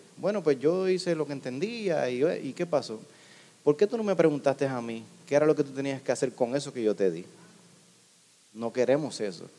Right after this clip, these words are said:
porque muchas veces queremos aplicar nuestro conocimiento o lo que nosotros creemos que sabemos,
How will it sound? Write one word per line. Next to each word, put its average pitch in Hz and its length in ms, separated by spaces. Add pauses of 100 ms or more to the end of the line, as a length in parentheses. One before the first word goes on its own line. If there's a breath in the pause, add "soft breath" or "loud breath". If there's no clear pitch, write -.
(340 soft breath)
porque 123 240
muchas 139 340
veces 131 460 (880)
queremos 120 340
aplicar 135 360
nuestro 143 420
conocimiento 110 680
o 110 100
lo 117 140
que 110 80
nosotros 107 400
creemos 135 420
que 117 140
sabemos, 95 500